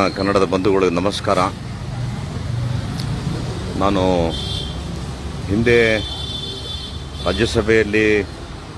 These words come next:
ನಮ್ಮ ಕನ್ನಡ ಚಿತ್ರರಂಗಕ್ಕೆ ಆಗ್ತಾ ಇದ್ದಂಥ ಅನ್ಯಾಯಗಳ ಬಗ್ಗೆ, ಆ, ಅಲ್ಲಿ ಪ್ರಶ್ನೆಯನ್ನು ಮಾಡಿದ್ದೆ. ನನ್ನ ಒಂದು ಕಾಳಜಿ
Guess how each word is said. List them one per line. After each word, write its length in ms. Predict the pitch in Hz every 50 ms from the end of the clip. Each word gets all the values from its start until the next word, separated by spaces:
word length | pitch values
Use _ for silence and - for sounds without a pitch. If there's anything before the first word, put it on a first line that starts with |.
| - - - - - - - - -
ನಮ್ಮ 160 | 98 95 92
ಕನ್ನಡ 300 | 85 95 95 101 107 101 101 101 98 95 92 90 - - - - - - - - - - -
ಚಿತ್ರರಂಗಕ್ಕೆ 580 | 113 - 107 101 101 95 95 92 87 101 95
ಆಗ್ತಾ 360 | 90 85 85 85 82 - 101 92
ಇದ್ದಂಥ 280 | 87 85 85 85 85
ಅನ್ಯಾಯಗಳ 600 | 87 85 85 82 78 80 101 107 107 101 90 87 82
ಬಗ್ಗೆ, 360 | 71 82 78 73 117 123 78 60 - - - - - - - - - - - - - - - - - - - - - - - - - - - 73 80 - - 87
ಆ, 240 | 87 85 82 - -
ಅಲ್ಲಿ 240 | 95 98 98 92 85
ಪ್ರಶ್ನೆಯನ್ನು 500 | - - - - - - 107 98 95 90
ಮಾಡಿದ್ದೆ. 460 | 82 78 80 80 76 67 73 73 87 120 - - - - - - - - - - - - - - - - - - - - - - - - - - - - - - - - - - - - - - - - - - - 71
ನನ್ನ 280 | 78 87 101 113 127
ಒಂದು 320 | 135 131 127 123 120 113 98
ಕಾಳಜಿ 720 | 101 101 107 117 120 117 113 117 123 127 131 135 -